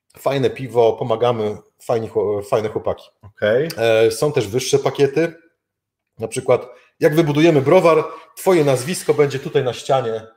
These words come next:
Speaker 1: na wejściu, nie? Że jesteś jednym z founderów tego browaru. No mnie takie coś bardzo rajcowało. To był jeden z punktów, dla którego w pewien browar zainwestowałem. E, w każdym razie tam jest połączenie takiego, takiego fanos-,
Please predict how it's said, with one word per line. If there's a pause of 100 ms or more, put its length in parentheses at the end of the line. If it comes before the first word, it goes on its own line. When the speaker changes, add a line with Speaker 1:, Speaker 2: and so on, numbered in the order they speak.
(140)
Speaker 1:
na
wejściu,
nie?
Że
jesteś
jednym
z
founderów
tego
browaru. (560)
No
mnie
takie
coś
bardzo
rajcowało. (260)
To
był
jeden
z
punktów,
dla
którego
w
pewien
browar
zainwestowałem. (640)
E,
w
każdym
razie (520)
tam
jest
połączenie
takiego,
takiego
fanos-,